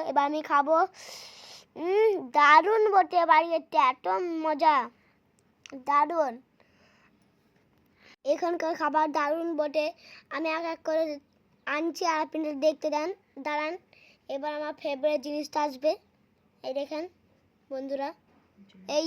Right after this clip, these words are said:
যো আমার ফেভারিট জিনিস চলে আসছে, ফ্রেঞ্চ ফ্রাইস। এই দেখেন বন্ধুরা, আমি খাচ্ছি, দারুণ বটে, দারুণ, একদম দারুণ।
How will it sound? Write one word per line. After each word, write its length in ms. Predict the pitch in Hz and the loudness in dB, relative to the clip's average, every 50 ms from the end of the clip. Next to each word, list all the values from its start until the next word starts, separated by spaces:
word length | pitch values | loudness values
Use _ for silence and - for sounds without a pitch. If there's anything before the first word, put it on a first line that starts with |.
| 311 330 | 0 -2
যো 100 | 330 330 359 381 _ - - _ _ - 269 | -2 -2 -4 -4 _ -20 -20 _ _ -8 -6
আমার 160 | 277 285 277 - - | -4 -6 -6 -6 -6
ফেভারিট 320 | 294 277 269 302 302 269 254 | -6 -4 -2 -2 -4 -4 -4
জিনিস 180 | 285 302 311 277 - - - | -8 -8 -8 -10 -10 -8 -6
চলে 160 | 311 294 285 285 | -2 -2 -2 -2
আসছে, 240 | 302 - - 311 330 339 _ _ _ _ _ _ _ _ _ - | -2 -4 -4 -6 -6 -6 _ _ _ _ _ _ _ _ _ -4
ফ্রেঞ্চ 240 | 302 294 294 311 294 - | -2 -2 0 -2 -4 -4
ফ্রাইস। 360 | 311 285 277 285 311 359 - - - - - _ _ _ _ _ _ _ _ _ _ - | -4 -2 0 2 2 2 2 0 -16 -20 -20 _ _ _ _ _ _ _ _ _ _ -6
এই 120 | 262 269 262 277 | -4 -4 -2 -2
দেখেন 240 | 285 262 262 247 247 247 247 269 269 254 | -2 -4 -4 -6 -6 -8 -12 -10 -6 -6
বন্ধুরা, 360 | 254 254 247 247 233 233 226 - _ _ _ _ _ _ _ _ _ _ _ _ _ _ _ _ _ _ _ _ - 247 | -6 -4 -4 -6 -8 -10 -12 -16 _ _ _ _ _ _ _ _ _ _ _ _ _ _ _ _ _ _ _ _ -12 -8
আমি 140 | 277 311 320 - - | -8 -8 -8 -6 -4
খাচ্ছি, 360 | 320 311 302 - - - 349 302 269 320 | -2 -2 -2 -4 -6 -12 -10 -6 -2 0
দারুণ 300 | 302 294 302 330 339 339 330 320 | 0 0 0 -2 -2 -4 -2 -2
বটে, 280 | 311 311 - - 320 370 427 _ - - _ _ _ _ _ _ _ _ _ _ _ _ _ _ _ _ _ _ _ _ _ _ - _ - 247 247 247 | -2 -2 0 -2 -2 -2 -4 _ -20 -20 _ _ _ _ _ _ _ _ _ _ _ _ _ _ _ _ _ _ _ _ _ _ -20 _ -20 -10 -4 0
দারুণ, 400 | 311 320 320 320 330 311 277 240 233 254 _ _ _ _ _ - - _ - 254 285 320 | 2 2 2 2 0 -2 -4 -4 -6 -14 _ _ _ _ _ -20 -20 _ -10 -8 -6 -6
একদম 340 | 349 330 302 277 339 370 349 330 285 311 | -6 -6 -8 -10 -8 -8 -8 -6 -6 -6
দারুণ। 300 | 294 285 277 262 247 | -6 -4 -6 -6 -8